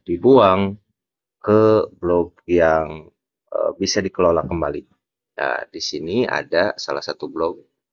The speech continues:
yang sudah saya hapus. Kemudian untuk melihat blog tersebut, kita klik drop down dan kita lihat di sini ada,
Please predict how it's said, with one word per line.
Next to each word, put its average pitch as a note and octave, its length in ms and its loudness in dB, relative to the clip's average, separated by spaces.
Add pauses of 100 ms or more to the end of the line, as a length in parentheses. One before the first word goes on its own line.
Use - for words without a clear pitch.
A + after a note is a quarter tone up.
(120)
yang D#2+ 480 -6
sudah - 240 -4
saya D2+ 240 -4
hapus. - 560 -6 (560)
Kemudian G#2+ 480 0
untuk B2 240 -2
melihat A#2+ 720 4
blog G#2 320 0
tersebut, G#2+ 720 2 (480)
kita B2+ 800 2 (680)
klik C3 240 2
drop F#2+ 400 2
down F2 560 -2 (1120)
dan G#2 480 0
kita E2 320 -2
lihat F2 400 -2 (160)
di E2+ 80 -4
sini A2 320 -2
ada, F2 480 2